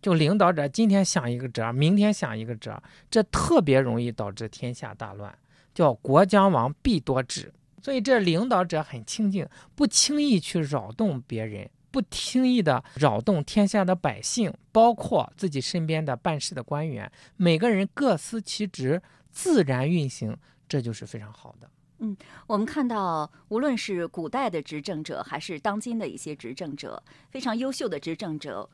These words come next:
Speaker 2: 我们常常说他是鞠躬尽瘁，死而后已，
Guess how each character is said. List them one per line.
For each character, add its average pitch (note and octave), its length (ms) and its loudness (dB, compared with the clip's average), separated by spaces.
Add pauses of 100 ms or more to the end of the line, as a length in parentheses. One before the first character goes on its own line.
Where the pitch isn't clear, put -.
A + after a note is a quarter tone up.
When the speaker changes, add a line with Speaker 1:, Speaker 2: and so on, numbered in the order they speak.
(120)
Speaker 2:
我 D3 120 -12
们 D3+ 240 -6
常 E3 200 -10
常 D3+ 380 -8
说 F#3+ 160 -8
他 F#3 180 -6
是 D#3+ 360 -8
鞠 C4+ 180 -8
躬 B3+ 180 0
尽 A#3 240 -2
瘁， E3 360 -4
死 - 180 -10
而 C#3 180 -2
后 G#3+ 240 -2
已， A2+ 400 -10